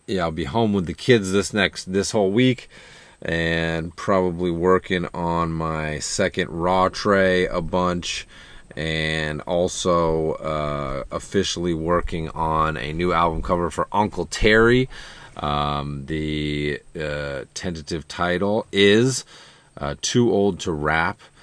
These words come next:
So I'm working on some sketches for that concept right now. Um, so that's on my desk at the moment. And also, uh, yeah, this, this second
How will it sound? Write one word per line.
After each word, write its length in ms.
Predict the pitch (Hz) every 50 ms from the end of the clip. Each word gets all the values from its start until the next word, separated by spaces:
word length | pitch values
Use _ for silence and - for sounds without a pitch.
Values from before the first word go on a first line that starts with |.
| - - _ -
So 360 | - - - 98 85 80 73
I'm 360 | 62 71 73 73 73 73 76
working 360 | 80 87 90 80 - 95 87
on 240 | 82 80 80 80 78
some 220 | 78 - 78 71
sketches 720 | 65 - - - 87 80 78 - - 87 82 82 80 78 -
for 260 | - - - 87 80
that 300 | 71 73 76 80 78 -
concept 680 | - - 85 85 78 - - 95 87 85 76 - - -
right 420 | - 78 71 69 73 76 82 85 -
now. 480 | - 73 76 76 76 80 85 90 98 - _ - - - - - - - - -
Um, 520 | - - 73 73 73 71 71 69 65 64 71
so 180 | - - 80
that's 300 | 73 76 80 78 - - - - -
on 180 | 85 80 80
my 160 | 80 78 78
desk 440 | 73 69 - 92 85 85 - - - -
at 180 | - 85 78 -
the 80 | - 78
moment. 500 | 78 78 80 85 87 92 98 98 92 -
And 240 | - 80 76 73 71
also, 760 | - 80 80 78 78 - - - 90 82 80 78 78 78 78
uh, 720 | 69 67 73 71 71 71 69 69 69 67 67 65 65 60 50
yeah, 200 | - 80 85 82
this, 280 | 73 71 73 71 - -
this 260 | - 80 78 73 -
second 680 | - - - - - - 90 85 - - 101 92 85